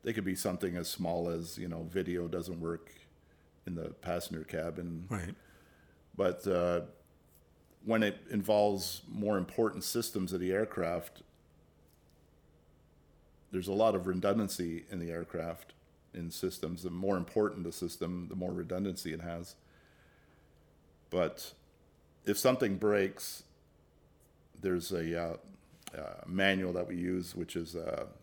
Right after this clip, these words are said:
Speaker 1: a minimum equipment list manual, which specifies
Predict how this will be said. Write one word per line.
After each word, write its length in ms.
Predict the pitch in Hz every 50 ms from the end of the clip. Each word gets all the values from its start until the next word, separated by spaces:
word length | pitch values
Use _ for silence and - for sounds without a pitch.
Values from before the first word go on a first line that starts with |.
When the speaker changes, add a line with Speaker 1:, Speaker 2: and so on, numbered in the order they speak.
| - _ _ _ -
Speaker 1:
a 40 | -
minimum 420 | 87 92 104 104 98 92 90 90 90
equipment 580 | 85 - - 110 104 95 92 90 87 - -
list 320 | 90 90 85 - - - 85
manual, 480 | 87 90 95 92 90 87 85 82 78
which 320 | 87 90 85 - - - - - - - - - - - -
specifies 1040 | - - - - 120 107 - - 107 - - 85 85 85 85 85 82 - - -